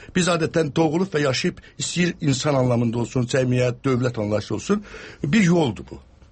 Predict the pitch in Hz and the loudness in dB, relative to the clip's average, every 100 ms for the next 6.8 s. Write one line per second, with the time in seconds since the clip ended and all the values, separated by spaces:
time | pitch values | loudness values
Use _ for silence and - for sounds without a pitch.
0 | - 139 160 190 269 180 185 247 - - | -2 0 2 2 2 2 2 0 -4 -14
1 | - - 214 196 190 202 190 - 220 196 | -6 -2 0 0 2 0 0 0 0 0
2 | - - 180 160 185 - 143 117 - - | -10 -6 -2 2 2 2 0 0 -2 -12
3 | - - 175 - 165 156 104 78 - - | -10 -4 -2 0 2 2 0 -6 -14 -20
4 | - 151 147 151 139 160 151 139 143 127 | -12 -6 -2 -2 0 -2 -2 0 -2 -2
5 | 156 139 202 185 143 135 143 - - 147 | -4 -2 0 0 -2 -2 -8 -10 -2 2
6 | 151 156 104 95 95 80 73 | 2 2 0 0 -4 -6 -10